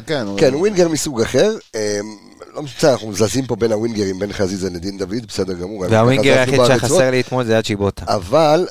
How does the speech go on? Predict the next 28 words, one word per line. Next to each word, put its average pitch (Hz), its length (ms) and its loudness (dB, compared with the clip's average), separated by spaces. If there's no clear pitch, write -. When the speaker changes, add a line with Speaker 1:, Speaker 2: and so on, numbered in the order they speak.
Speaker 2:
תכף - 200 -8
אנחנו 98 140 -14
נדבר 95 240 -2
עליו 92 120 -2
גם 90 200 -4
למה 92 180 -4
הוא 95 80 -6
לא 95 60 -4
היה 92 100 0
בסגל, 226 400 0
אבל 98 220 0
השאלה 92 640 -4
שלי, 175 360 -4
האם 156 400 -4
על 107 120 -4
פי 185 120 -8
מחנה 127 420 -2
האימונים, 104 480 -2
ועל 90 160 -4
פי 117 120 -8
מה 117 100 -4
שראינו 98 420 -4
אתמול, 101 380 -6
האם 202 180 -8
ברק 196 220 0
בכר 87 280 -6
מייעד 87 440 -6
אותו 78 380 -14